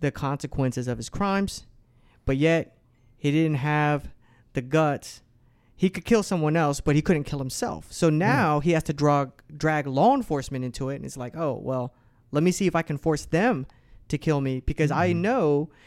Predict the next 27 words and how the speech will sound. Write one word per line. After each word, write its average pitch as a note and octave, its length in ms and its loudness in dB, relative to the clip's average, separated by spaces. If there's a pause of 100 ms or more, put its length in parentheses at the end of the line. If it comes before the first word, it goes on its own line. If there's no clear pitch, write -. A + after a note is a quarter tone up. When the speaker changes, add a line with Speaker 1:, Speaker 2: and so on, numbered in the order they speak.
(220)
Speaker 1:
that D#3 240 2
if D#3+ 160 0
I C#3+ 260 -2
charge A#3 460 -4
towards C3+ 360 -2
them, B2+ 340 -4 (380)
they'll, C#3+ 160 4
they'll D3 340 0
probably C3+ 340 -2
shoot E3 240 0
me." C3+ 160 -6
And D#3+ 140 0
I, F3 160 0
and F3 120 0
I E3 60 0
think A3 300 -6
all F#3+ 180 2
the E3+ 80 2
time E3 260 -4
about B2+ 260 -6
that. C3+ 100 -10
I C#3 40 -6
was C#3 100 -6
like, C#3+ 160 -10
"Man, E3+ 360 -2 (2000)
you G#3 120 2
know, A2 320 2